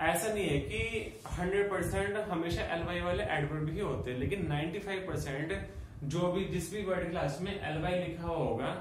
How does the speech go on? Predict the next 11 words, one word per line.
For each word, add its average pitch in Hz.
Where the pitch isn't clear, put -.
that 147
would 147
be 143
called 190
adverb। -
अगर 190
मैं 208
आपसे 202
बात 196
करूं -
डिफर, -